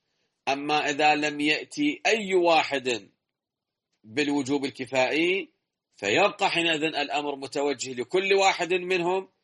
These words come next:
فيعد كلهم عصاة، فيترتب العقاب على الجميع. ثالثًا، يعني اللازم الثالث، إذا جاء به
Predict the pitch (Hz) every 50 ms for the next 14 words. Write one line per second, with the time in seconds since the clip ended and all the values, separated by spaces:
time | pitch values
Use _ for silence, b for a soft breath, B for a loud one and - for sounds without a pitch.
0 | _ _ _ _ _ _ - - 127 143 156 170 175 - _ _ - 113 127 -
1 | 135 151 143 127 120 143 143 143 139 - - _ _ - 180 185 180 175 160 147
2 | 151 143 107 117 127 - 175 190 214 226 240 240 - - - _ _ _ _ _
3 | _ _ - 123 131 135 131 - 131 131 160 170 165 - 147 120 117 120 - 98
4 | 117 117 - 160 156 131 101 101 117 156 185 202 180 135 120 127 127 135 139 139
5 | 139 139 143 143 143 143 - _ _ _ _ _ _ _ _ _ _ _ _ _
6 | _ _ _ _ _ _ _ _ _ _ _ _ _ - - _ _ _ _ _
7 | _ _ _ _ _ _ _ _ _ - 170 185 202 202 202 180 - 170 156 143
8 | - _ _ _ _ _ - - 127 123 123 110 123 127 131 127 - _ _ -
9 | 123 127 143 143 139 127 143 135 131 - - 139 131 123 123 123 120 _ _ _
10 | _ _ _ _ _ _ _ _ _ _ _ _ _ _ _ _ _ _ _ _
11 | _ _ - - 143 147 143 160 160 160 156 143 131 175 214 220 220 - - 170
12 | 165 156 151 143 135 147 143 139 147 143 143